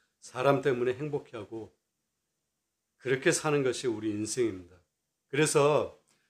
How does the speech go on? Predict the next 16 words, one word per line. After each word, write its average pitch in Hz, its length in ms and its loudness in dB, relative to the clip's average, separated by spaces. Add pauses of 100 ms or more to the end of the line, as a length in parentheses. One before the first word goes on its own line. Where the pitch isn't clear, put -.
(100)
사람에 175 500 8
대해서 165 300 4
알아야 131 340 0
됩니다. 110 500 -4 (680)
사람에 165 360 8
대해서 165 280 4
알려고 127 340 2
그러면 117 560 -2 (920)
이 123 240 -6 (640)
관상이 131 500 2
매우 120 240 0
중요한 123 420 0
것입니다. 95 560 -10 (1700)
상대를 202 580 8
파악하게 160 540 0
되면 113 580 -2